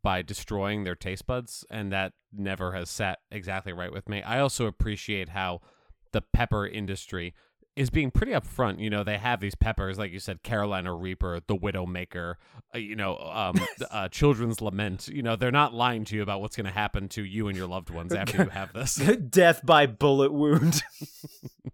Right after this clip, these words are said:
Speaker 2: Cardiac arrest is one of my favorite. If you've never had a New Mexican cardiac arrest, that's an amazing pepper. It's like a,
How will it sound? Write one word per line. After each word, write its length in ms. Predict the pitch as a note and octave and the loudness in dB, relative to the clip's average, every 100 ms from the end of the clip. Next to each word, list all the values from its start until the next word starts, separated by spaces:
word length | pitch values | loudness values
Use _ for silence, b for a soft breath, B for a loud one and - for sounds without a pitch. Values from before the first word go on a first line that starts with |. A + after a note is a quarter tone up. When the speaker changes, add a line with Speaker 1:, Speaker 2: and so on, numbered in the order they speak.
| _ - - B B - | _ -20 -16 B B 2
Speaker 2:
Cardiac 540 | F3 D#3+ D#3 C#3 C3+ | 6 8 8 8 6
arrest 280 | C3+ B2+ A#2+ | 6 6 4
is 100 | A#2 | 0
one 100 | B2 | 0
of 60 | A#2+ | 0
my 120 | A2 | 0
favorite. 400 | - B2 A#2 B2 | 4 4 4 2
If 140 | C3+ | 2
you've 140 | D3 F3 | 0 2
never 240 | G3+ F3 | 4 4
had 200 | D3+ D3+ | 6 4
a 60 | C3+ | 4
New 160 | C3+ | 0
Mexican 480 | C3+ C3+ - C3+ A#2+ | 0 0 -2 -6 -4
cardiac 500 | A#2 A#2+ A#2 A2+ G#2 | 2 2 4 2 2
arrest, 300 | G#2+ G#2+ G#2 | 0 0 0
that's 180 | A#2+ A#2+ | 0 -2
an 60 | A2+ | -2
amazing 600 | A2 A2 A2 G#2+ G#2 G2+ | -6 -4 -4 -4 -6 -6
pepper. 380 | G#2+ G2+ G2 - b b | -6 -4 -6 -8 b b
It's 200 | D3+ D#3 | 2 4
like 180 | C#3+ | 2
a, 40 | C3+ | 2